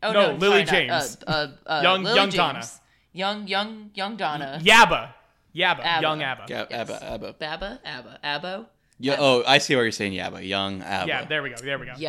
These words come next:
Speaker 2: Young Abba.
Speaker 1: Yabba goes to Greece and
Speaker 2: <laughs> No, fuck.
Speaker 1: <laughs> so it's, it's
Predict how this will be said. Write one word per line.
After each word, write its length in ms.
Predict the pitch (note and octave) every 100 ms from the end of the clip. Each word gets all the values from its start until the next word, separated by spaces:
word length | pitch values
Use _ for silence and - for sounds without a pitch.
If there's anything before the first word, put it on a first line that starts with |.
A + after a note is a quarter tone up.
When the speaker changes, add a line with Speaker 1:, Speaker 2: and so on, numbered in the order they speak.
| C3+
Speaker 2:
Young 140 | C#3
Abba. 400 | - C3+ B2 C3 - -
Speaker 1:
Yabba 600 | D#3 E3 G#3+ A#3+ A3+ -
goes 560 | E3 D#3+ D#3+ E3 -
to 120 | - F#3+
Greece 420 | D#3 D3+ D#3+ - -
and 460 | E3+ D#3+ D#3+ D#3 -
Speaker 2:
<laughs> 100 | _
No, 360 | G3+ B3+ C4+ A#3+
fuck. 380 | - - C4 - A3 -
Speaker 1:
<laughs> 120 | -
so 160 | C4+ B3+
it's, 200 | - -
it's 220 | G#3 G#3